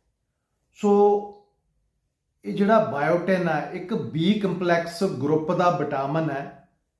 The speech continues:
ਤੇ ਇਹ ਜਿਹੜੀ ਲੇਵੇ ਦੀ ਗਰੋਥ ਹੈ ਤੇ ਉਹਦੀ ਰਿਪੇਅਰ ਹੈ, ਉਹ 'ਚ ਬਹੁਤ ਜ਼ਿਆਦਾ ਕੰਮ ਕਰਦਾ। ਜਿਵੇਂ ਪਸ਼ੂ ਦੇ ਸਰੀਰ ਵਿੱਚ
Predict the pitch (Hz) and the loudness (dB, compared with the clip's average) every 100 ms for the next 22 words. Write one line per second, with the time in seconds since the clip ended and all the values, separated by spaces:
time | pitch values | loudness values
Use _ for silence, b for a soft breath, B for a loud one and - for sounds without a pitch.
0 | _ _ _ _ _ _ _ _ _ - | _ _ _ _ _ _ _ _ _ 0
1 | 208 214 180 175 202 202 185 165 - 139 | 2 2 0 2 6 6 4 0 -8 -10
2 | 156 202 196 147 147 160 170 196 131 143 | -4 -2 0 0 -2 -2 0 -2 -2 -4
3 | 139 143 170 165 165 147 151 180 190 208 | 0 2 2 0 0 -2 -2 -4 -2 0
4 | 147 - 156 180 185 160 131 - 175 208 | -2 -2 0 2 2 2 -2 -6 -6 -4
5 | 208 151 120 143 170 143 135 135 147 143 | -4 -6 -4 -4 -4 -4 -4 -2 -4 -4
6 | 120 117 107 - - - _ _ _ _ | -6 -6 -10 -14 -18 -20 _ _ _ _
7 | _ _ _ _ _ _ b b b b | _ _ _ _ _ _ b b b b
8 | 151 190 185 180 185 - - _ _ _ | 2 4 4 0 -4 -10 -20 _ _ _
9 | _ _ _ _ _ - 165 185 175 185 | _ _ _ _ _ -8 -6 -2 2 2
10 | - 147 156 151 156 151 - 147 143 143 | 2 2 2 2 0 -4 -2 -2 0 -2